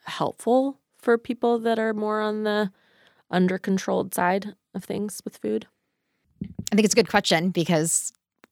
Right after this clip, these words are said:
Speaker 2: oftentimes people still want some guardrails or they want some guidance. And there is a place where, at least in my work as a dietitian with clients, that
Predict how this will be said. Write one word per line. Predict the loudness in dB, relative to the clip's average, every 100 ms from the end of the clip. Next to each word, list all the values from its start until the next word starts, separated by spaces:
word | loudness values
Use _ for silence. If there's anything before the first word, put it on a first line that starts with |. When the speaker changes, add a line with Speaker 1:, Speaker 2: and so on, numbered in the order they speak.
| _ 4
Speaker 2:
oftentimes | 6 6 4 2 0
people | 0 0
still | 4 4 4
want | 2 0 -2 -2
some | 0 6
guardrails | 6 6 2 0 0 -2
or | -4
they | -4
want | -2 0 -2 -4 -12 -20 _
some | -2 4
guidance. | 6 6 4 -2 -4 -8 -6
And | -2 0 -2 -4 -10 -20 -20 _
there | 4 4
is | 6 4 4
a |
place | 4 4 4 2 -2
where, | 0 2 4 2 2 -2 -6 -20 _ _ -4
at | -2
least | 0
in | 2 6
my | 6
work | 6 4 2 0
as |
a | -4
dietitian | -4 0 2 2 2
with | 0 -4
clients, | -4 -2 0 -2 -2
that | 0 -2